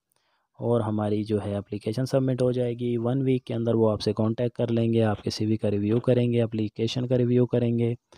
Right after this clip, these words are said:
आप रिजेक्ट होते हैं, सिलेक्ट होते हैं, कुछ भी होता है वो आपको बता देंगे। सिंपल आपने यहाँ पे सेंड वाले ऑप्शन पे क्लिक करना है।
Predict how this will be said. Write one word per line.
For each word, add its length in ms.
आप 220
रिजेक्ट 440
होते 220
हैं, 80
सिलेक्ट 380
होते 220
हैं, 100
कुछ 220
भी 80
होता 260
है 60
वो 140
आपको 300
बता 320
देंगे। 400
सिंपल 440
आपने 280
यहाँ 300
पे 160
सेंड 280
वाले 240
ऑप्शन 300
पे 180
क्लिक 340
करना 260
है। 260